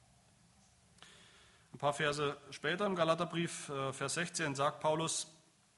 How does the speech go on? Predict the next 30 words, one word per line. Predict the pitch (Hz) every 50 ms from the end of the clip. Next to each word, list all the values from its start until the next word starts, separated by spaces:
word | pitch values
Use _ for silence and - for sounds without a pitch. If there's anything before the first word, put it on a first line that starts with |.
| _ _ _ _ - - - - _ _ _ _ _ -
es | 117 113
gibt | - 165 - -
nicht | 165 160 - -
viele | - - 233 262 254 226 175 120 - - - - - -
verheißene | - 135 120 139 147 143 - - 143 131
Samen. | 113 131 123 120 123 123 120
Gott | 139 147 -
hat | 165 170
nicht | 175 175 175
immer | 196 220 240 233 196
wieder | 180 214 214 226 185 143 131 - - -
Samen | - - 156 202 226 226 - -
verheißen, | - 127 117 113 120 117 - 196
sondern | 156 160 160 151
am | 135 120
Ende | 120 151 208 214 214
gibt | 196 170 -
es | 175 151
nur | 180 185 185
einen. | 233 269 247 185 110 - - - - - - _ _ _ _ _ _ _ - - _ _ _ _ _
Und | - 131
dieser | 139 135 139 117
eine, | 120 143 160 175
in | 170 147
Vers | - 139 127 120
sechzehn | - 135 131 - - 135 127 123
heißt, | 123 120 123 117 -
dieser | 127 123 127 120 104
eine | 117 123 127 131
ist | 131 127 123 - - - - -